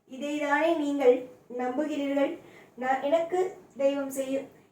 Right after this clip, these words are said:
எனக்கு நல்லது செய்யும், எனக்கு நிறைய நிறைய அற்புதத்தை செய்யும்" என்று தெய்வத்தை நீங்கள் நம்புகிறீர்கள் தானே? நீங்கள் தெய்வத்தை நம்பினால் போதும்.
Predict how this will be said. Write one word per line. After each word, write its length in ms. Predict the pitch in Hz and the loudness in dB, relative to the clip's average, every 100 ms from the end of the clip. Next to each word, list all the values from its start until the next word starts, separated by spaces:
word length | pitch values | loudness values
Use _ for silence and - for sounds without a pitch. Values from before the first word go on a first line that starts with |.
| _ | _
எனக்கு 480 | - 285 339 339 359 359 - - _ - | -10 -2 -2 -2 -2 -2 -4 -12 _ -12
நல்லது 400 | 269 269 269 262 262 | -2 2 2 2 -2
செய்யும், 260 | 254 - - - _ - | -4 -6 -12 -20 _ 4
எனக்கு 420 | 277 330 330 339 330 - - | 8 8 4 0 0 -2 -12
நிறைய 320 | 262 277 302 320 | -4 -2 2 2
நிறைய 200 | 302 294 - 262 | 4 2 2 -8
அற்புதத்தை 460 | 247 294 311 302 294 | -6 -2 0 -2 -2
செய்யும்" 360 | 285 285 285 285 | -2 -2 -2 -2
என்று 240 | 277 262 269 311 - - - | 0 0 0 -4 -14 -20 -4
தெய்வத்தை 560 | 262 285 330 349 349 339 302 | 2 4 6 4 4 0 0
நீங்கள் 340 | 277 269 262 - - _ - | -4 -2 -4 -4 -20 _ -6
நம்புகிறீர்கள் 840 | 254 262 285 311 302 302 294 277 254 | -4 -2 -2 -2 -2 -2 4 4 6
தானே? 280 | 262 254 285 - - - - 262 | 2 0 -4 -6 -18 -20 -10 -2
நீங்கள் 360 | 285 285 262 240 - - - 262 | 0 2 0 -2 -6 -20 -12 -4
தெய்வத்தை 480 | 277 311 330 320 294 254 | -2 -2 -2 -4 -6 -4
நம்பினால் 480 | 233 247 262 262 247 - - _ _ | -4 -4 -4 -4 -4 -8 -20 _ _
போதும். 380 | 233 247 277 - | -2 0 0 -4